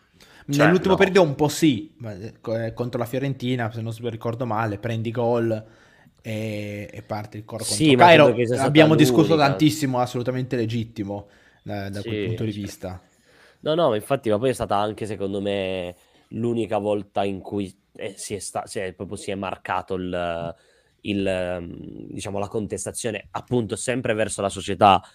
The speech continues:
Speaker 3: verso i giocatori, non, non ho appunto mai sentito cose negative, quindi non, non posso dirvi, "Ah, eh, sai, ambiente di merda al Grande Torino, allora non, non si poteva fare di meglio." No, secondo me, appunto, mh,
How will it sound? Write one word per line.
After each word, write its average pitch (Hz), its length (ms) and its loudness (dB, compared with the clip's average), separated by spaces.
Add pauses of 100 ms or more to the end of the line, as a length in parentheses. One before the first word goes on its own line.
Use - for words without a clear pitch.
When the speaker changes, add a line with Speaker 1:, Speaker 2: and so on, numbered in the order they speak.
(180)
Speaker 3:
verso 95 220 -8
i 101 40 -6
giocatori, 107 480 -2
non, 92 360 -6
non 92 180 -8
ho 92 40 -4
appunto 92 360 -8
mai 92 160 0
sentito 90 880 -4 (300)
cose 98 240 -2
negative, 98 540 -2
quindi 104 200 -6
non, 95 220 -6
non 92 300 -6
posso 107 300 -4
dirvi, 95 800 0
"Ah, 87 400 -6
eh, 78 440 -16
sai, 85 260 -12 (340)
ambiente 95 420 -6
di 98 100 -2
merda 98 480 0
al 95 100 -2
Grande 101 300 -2
Torino, 95 420 -2
allora 90 260 -4
non, 85 320 -12 (340)
non 92 140 -4
si - 120 -8
poteva 90 540 4
fare 92 240 2
di 92 80 -2
meglio." 90 400 -4
No, 104 200 -4 (520)
secondo 110 360 2
me, 117 120 6
appunto, 101 580 0
mh, 90 540 -8